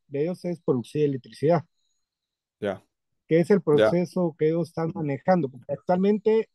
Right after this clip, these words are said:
Speaker 1: el proceso es de una descomposición por medio de probióticos
Speaker 2: Ujú, ujú.
Speaker 1: o microorganismos mejorados, como, como habías mencionado anteriormente, y
Speaker 2: Sí.
Speaker 1: con volteo. Ahorita, ahorita también hace ese pase, pero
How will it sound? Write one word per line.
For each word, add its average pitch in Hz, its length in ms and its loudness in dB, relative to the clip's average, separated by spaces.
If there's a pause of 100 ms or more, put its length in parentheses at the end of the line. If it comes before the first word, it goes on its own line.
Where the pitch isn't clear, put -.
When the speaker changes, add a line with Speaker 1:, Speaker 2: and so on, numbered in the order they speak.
Speaker 1:
el 151 120 -14
proceso 190 520 -2
es 190 200 -2
de 208 60 -6
una 190 140 -2
descomposición 160 1080 0 (600)
por 139 140 4
medio 165 260 6
de 151 140 4
probióticos 135 960 -2 (800)
Speaker 2:
Ujú, 110 400 -8
ujú. 101 220 -12
Speaker 1:
o 143 400 4
microorganismos 156 680 0
mejorados, 170 540 2
como, 123 420 -14 (680)
como 139 120 0
habías 160 180 4
mencionado 156 380 0
anteriormente, 156 720 0 (540)
y 156 140 -10
Speaker 2:
Sí. - 20 -8
Speaker 1:
con 139 180 2
volteo. 131 360 2
Ahorita, 160 240 -2 (140)
ahorita 156 220 0
también 190 340 0
hace 165 260 -2
ese 156 200 -4
pase, 196 400 -4
pero 120 400 -6